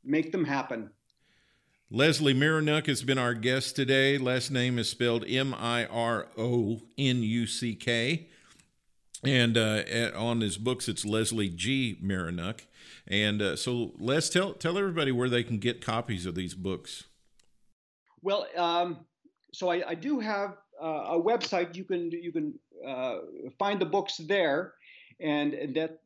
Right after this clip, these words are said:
Speaker 1: the website is Lafayette Publishers dot com. And, um, if you, if you happen to have a, a copy of the book,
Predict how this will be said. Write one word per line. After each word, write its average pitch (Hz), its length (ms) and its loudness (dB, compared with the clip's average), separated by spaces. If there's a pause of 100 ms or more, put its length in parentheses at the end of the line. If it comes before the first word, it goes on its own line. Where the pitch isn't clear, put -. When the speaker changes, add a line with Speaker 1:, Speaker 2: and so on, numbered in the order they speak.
Speaker 1:
the 143 120 -2
website 180 440 0
is 151 140 -4
Lafayette 202 600 -2 (300)
Publishers 180 640 -2 (240)
dot 151 260 0
com. 156 460 -2 (880)
And, 160 560 2
um, 151 400 -4 (640)
if 180 160 0
you, 165 360 4
if 147 140 -8
you 151 200 2
happen 180 400 0
to 143 100 2
have 302 220 0
a, 311 40 4
a 170 160 0
copy 151 240 -4
of 139 80 -4
the 151 60 -12
book, 170 220 -2